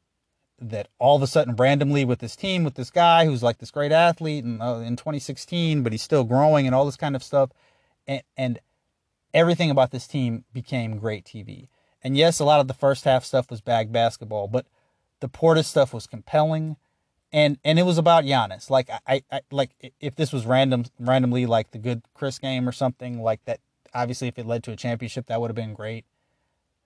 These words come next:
Or, or if it was a random Drew game. But this was the Giannis game. That's actually what you want. You didn't really actually want an off season of idiots talking about Batman and Robin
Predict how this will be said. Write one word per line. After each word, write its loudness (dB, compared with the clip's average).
Or, -8
or -4
if -10
it -10
was -8
a -8
random -2
Drew -8
game. -8
But -4
this 0
was 2
the -2
Giannis 0
game. -12
That's 0
actually 0
what -8
you -8
want. -10
You 0
didn't 0
really 0
actually -4
want -4
an -8
off 4
season -4
of -10
idiots -6
talking -2
about -4
Batman -4
and -10
Robin -6